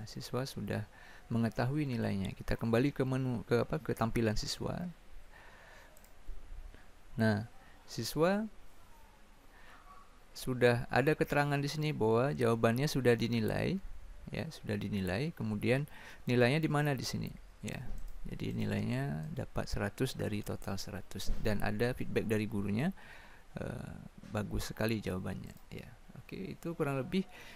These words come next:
bagaimana kita memanfaatkan fitur, eh, fitur dari pertanyaan yang ada pada Google Classroom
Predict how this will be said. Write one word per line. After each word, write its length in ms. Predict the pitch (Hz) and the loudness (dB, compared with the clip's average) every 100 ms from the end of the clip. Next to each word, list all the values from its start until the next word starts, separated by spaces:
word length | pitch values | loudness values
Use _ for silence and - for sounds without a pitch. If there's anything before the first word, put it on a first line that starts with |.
| - | -2
bagaimana 320 | 120 113 117 143 | 0 2 4 2
kita 240 | 143 143 | 4 4
memanfaatkan 640 | 131 127 123 - 135 143 | 4 2 2 2 0 0
fitur, 680 | - 123 - 123 143 165 185 185 - - - - - - - - - - - - | 0 -4 0 4 6 6 2 -2 -6 -10 -12 -14 -18 -20 -20 -20 -20 -20 -6 0
eh, 180 | 107 107 | 0 0
fitur 560 | - 117 - 139 143 135 | -2 -4 2 4 4 2
dari 560 | 113 110 113 113 113 | 2 2 0 0 0
pertanyaan 640 | - - 123 117 110 - 139 | 2 4 6 4 4 2 2
yang 140 | 120 107 | 0 -2
ada 240 | 104 113 | -2 -2
pada 240 | - 107 107 | 0 0 0
Google 240 | 104 104 | 2 2
Classroom 500 | - 101 - 123 185 | 2 -4 0 2 2